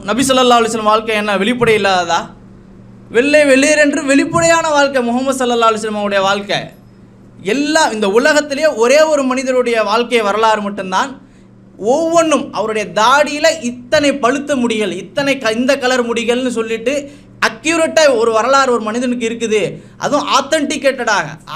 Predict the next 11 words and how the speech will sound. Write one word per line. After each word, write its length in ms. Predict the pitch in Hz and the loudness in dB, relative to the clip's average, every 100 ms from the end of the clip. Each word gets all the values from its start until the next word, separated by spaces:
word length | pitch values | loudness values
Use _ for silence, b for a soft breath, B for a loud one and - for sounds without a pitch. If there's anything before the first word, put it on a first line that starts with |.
| 196 | 0
ஆதாரபூர்வமாக, 920 | 269 302 311 294 277 269 240 233 220 165 - b b | 2 2 2 0 0 -2 0 0 -2 -4 -8 b b
இதை 180 | - 185 | -8 -4
இவர் 240 | 202 226 277 | 0 2 2
சொன்னார், 380 | 269 285 311 269 | -2 0 0 0
இவரிடமிருந்து 580 | 208 262 262 254 247 226 | 0 2 2 0 -4 -4
இவர் 260 | 226 285 294 | -4 -4 -4
சொன்னார், 280 | 311 320 | -2 0
இவரிடமிருந்து 600 | 233 240 277 269 254 233 | 0 0 2 0 -2 -4
இவர் 240 | 226 285 285 | -2 -2 -2
சொன்னார், 280 | 294 320 262 | -2 -2 0
இவ-, 200 | 233 | -2